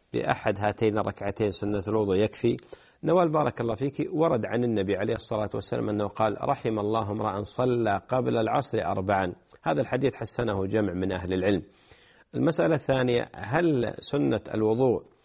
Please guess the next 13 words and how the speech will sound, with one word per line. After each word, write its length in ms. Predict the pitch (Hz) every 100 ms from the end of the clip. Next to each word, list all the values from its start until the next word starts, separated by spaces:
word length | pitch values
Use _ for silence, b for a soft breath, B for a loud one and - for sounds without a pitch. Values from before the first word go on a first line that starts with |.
| b b b -
تتداخل 720 | 110 - 117 135 127 - 101
مع 140 | 101 101 98 98 90 -
السنة 440 | - - 120 117 101
هذه 600 | 101 104 95 92 92 -
اللي 180 | 101
قبل 320 | 98 - 110 104
العصر؟ 480 | 95 107 - 123
هذا 180 | 156 208
محل 280 | 262 - 160
كلام 360 | - 143 131 110
عند 200 | 113 104
أهل 260 | 92 98
العلم. 320 | 101 98 107